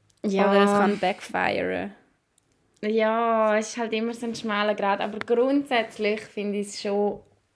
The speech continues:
Speaker 1: also ich habe es jetzt nicht gesehen, muss mich mit tiefer damit auseinandersetzen, aber
Speaker 2: Mhm.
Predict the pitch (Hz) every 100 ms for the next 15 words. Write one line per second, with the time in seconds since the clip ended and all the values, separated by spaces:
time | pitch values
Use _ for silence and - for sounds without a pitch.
0 | _ _ _ _ _ - 180 - 196 190
1 | 190 196 190 - 165 160 165 165 175 175
2 | 170 160 - - 180 160 175 170 170 165
3 | 170 151 160 170 - - - 165 160 220
4 | 233 233